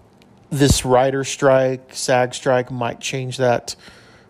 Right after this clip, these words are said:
We'll see what happens. This is gonna be very interesting to see what happens with Star Trek with the sag strike. Um,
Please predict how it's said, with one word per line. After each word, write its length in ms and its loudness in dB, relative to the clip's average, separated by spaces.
We'll 140 0
see 200 -2
what 140 -2
happens. 320 -2
This 180 -2
is 140 -4
gonna 200 2
be 120 0
very 240 2
interesting 380 -6
to 40 -6
see 140 -6
what 120 0
happens 340 -2
with 80 -12
Star 220 -6
Trek 360 -4
with 260 -2
the 80 -8
sag 420 0
strike. 560 0
Um, 480 -4